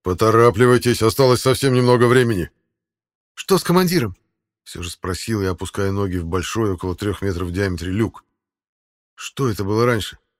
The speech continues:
Во времена, когда город был цел, и куда приведет нас этот спуск под землю?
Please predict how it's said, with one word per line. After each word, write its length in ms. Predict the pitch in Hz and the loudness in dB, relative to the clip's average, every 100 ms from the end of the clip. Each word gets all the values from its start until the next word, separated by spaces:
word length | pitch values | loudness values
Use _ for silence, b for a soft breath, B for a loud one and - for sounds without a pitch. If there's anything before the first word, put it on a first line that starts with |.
| _ | _
Во 80 | 87 | -8
времена, 400 | 95 110 113 113 | -4 -2 -2 -2
когда 280 | 110 104 117 | -4 -4 -4
город 280 | 113 113 95 | -2 -4 -4
был 180 | 107 | -6
цел, 340 | 95 131 120 - _ _ _ | -6 -4 -2 -4 _ _ _
и 100 | 110 | -14
куда 360 | - 131 131 - | -8 -4 -2 -2
приведет 440 | 117 123 123 123 | -2 -2 -2 -2
нас 180 | 117 107 | -4 -4
этот 200 | 107 113 | -6 -8
спуск 280 | - 139 - | -8 -8 -4
под 160 | 117 | -4
землю? 300 | 117 120 90 | -2 -4 -6